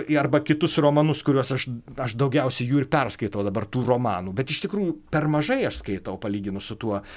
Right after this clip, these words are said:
ką galėčiau padaryti, ką galėčiau perskaityti. Tai kitas, vat, mano hobis iš tikrųjų yra, vat, e, štai šitas, reiškia, knygų skaitymas. Dar kitas hobis, kurį aš turiu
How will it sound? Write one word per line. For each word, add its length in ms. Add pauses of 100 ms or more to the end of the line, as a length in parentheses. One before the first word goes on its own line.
(160)
ką 240
galėčiau 520
padaryti, 600
ką 120
galėčiau 400
perskaityti. 640
Tai 140 (240)
kitas, 380
vat, 160
mano 240
hobis 400
iš 120
tikrųjų 440
yra, 160
vat, 200
e, 240 (320)
štai 280
šitas, 460 (160)
reiškia, 380
knygų 320
skaitymas. 600
Dar 200
kitas 360
hobis, 360
kurį 280
aš 120
turiu 320